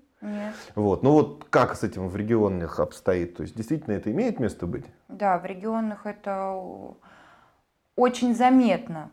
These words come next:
Speaker 1: что очень, э, в регионах очень маленькая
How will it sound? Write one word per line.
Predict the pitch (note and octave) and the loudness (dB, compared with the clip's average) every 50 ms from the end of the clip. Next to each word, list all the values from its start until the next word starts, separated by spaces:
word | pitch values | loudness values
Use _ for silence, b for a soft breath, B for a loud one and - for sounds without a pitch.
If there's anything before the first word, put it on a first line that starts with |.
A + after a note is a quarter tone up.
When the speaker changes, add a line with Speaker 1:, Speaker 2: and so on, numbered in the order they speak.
| _ _ - | _ _ -20
Speaker 1:
что | - - - _ - F#3+ F#3+ F#3 F#3 F#3 F#3 F#3 F#3 F#3 F3+ - - | -20 -20 -14 _ -6 -4 -4 -2 -2 0 0 2 2 2 0 0 -2
очень, | G#3 G#3 G3+ - - G#3 G#3 G#3 G3+ | -4 -4 -6 -6 -6 -6 -6 -4 -4
э, | G3 G3 G3 G3 F#3+ | -4 -2 -2 -2 -2
в | F#3+ | -2
регионах | G3+ G#3 G3+ B3 B3 B3 A#3+ A#3 A#3 A#3 | -4 -2 0 0 0 2 2 0 0 -2
очень | A#3+ A#3 A#3 - A3+ A3+ | -2 -4 -2 -2 2 2
маленькая | A#3 A#3 A#3 A3 A3+ F#3+ F3+ - - F#3 F#3 F3+ F3+ F3+ - | 4 4 2 2 -2 -4 -8 -8 -6 -4 -2 -2 -2 -4 -8